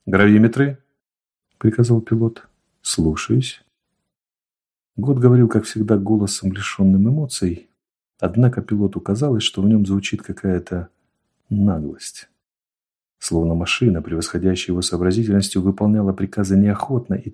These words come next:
так, чтобы он это почувствовал. В клубке перепутанных геодезических линий появилась едва заметная дрожь, прорезала сгусток сети и пропала.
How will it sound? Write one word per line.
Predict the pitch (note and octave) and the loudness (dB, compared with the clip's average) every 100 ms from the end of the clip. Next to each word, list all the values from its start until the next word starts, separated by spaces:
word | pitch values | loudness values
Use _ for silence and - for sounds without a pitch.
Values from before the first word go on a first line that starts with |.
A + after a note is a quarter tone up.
| _ | _
так, | - C3+ A#2 - _ _ _ _ _ _ _ - | -4 -4 -4 -16 _ _ _ _ _ _ _ -14
чтобы | - F#2 F2+ G#2+ | -8 -4 -2 0
он | G2+ | -2
это | G2+ F#2+ F#2 _ _ _ _ _ - | -2 -6 -6 _ _ _ _ _ -10
почувствовал. | G#2 - A#2+ - - A#2 - _ _ _ _ _ _ _ _ _ _ _ _ _ | -10 -8 -12 -14 -16 -20 -20 _ _ _ _ _ _ _ _ _ _ _ _ _
В | - | -12
клубке | - G2 G2 - B2 | 2 2 2 4 4
перепутанных | G#2 G2 G#2 G#2 F2+ F2 | 4 0 0 -2 0 0
геодезических | F2+ F#2 F#2 F#2 F2+ - - - | 2 2 2 0 -2 -6 -8 -6
линий | C#3 A2 F2 | -2 0 0
появилась | - G2+ G#2 G2+ - | 2 2 2 0 0
едва | G2 G2+ G2 | 0 2 2
заметная | G2+ G2+ - G#2 | 2 0 0 -2
дрожь, | G2+ A#2 A2 F#2 - - - _ _ _ _ _ - | 0 -2 -4 -6 -8 -12 -14 _ _ _ _ _ -8
прорезала | E2+ E2+ F#2 F#2 F2 | 0 2 2 2 0
сгусток | F2 F#2+ - - | -2 -4 -6 -10
сети | - F#2 - B2+ B2 - _ _ _ _ _ | -8 -8 -2 0 0 -4 _ _ _ _ _
и | - | -8
пропала. | - G2+ - - _ | -6 -8 -10 -16 _